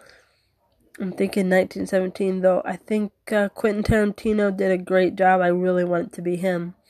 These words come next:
Best Doc, probably American Factory. Now, that security is gonna be tight 'cause you know the Obamas are gonna be there. Couldn't be any tighter than if Prince Harry and Meghan were there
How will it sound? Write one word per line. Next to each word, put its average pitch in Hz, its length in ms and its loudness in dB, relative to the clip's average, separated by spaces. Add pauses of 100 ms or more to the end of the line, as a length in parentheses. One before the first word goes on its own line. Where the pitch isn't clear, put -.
(680)
Best 190 160 -10 (100)
Doc, 208 340 2 (280)
probably 190 340 -2
American 190 680 -4
Factory. 247 460 4
Now, 247 400 8 (320)
that 277 280 6
security 254 560 4
is 233 120 -4
gonna 226 160 0
be 190 140 -2
tight 233 440 4
'cause 226 220 -4
you 220 100 -4
know 208 220 2
the 208 160 -2
Obamas 190 480 2
are 202 40 -2
gonna 208 240 2
be 220 200 2
there. 226 420 4 (680)
Couldn't 359 260 6
be 339 120 8
any 349 240 8
tighter 294 460 4
than 247 220 4
if 233 260 0
Prince - 340 2
Harry 220 640 6
and 208 300 0
Meghan 202 400 4
were 170 160 0
there 170 400 -2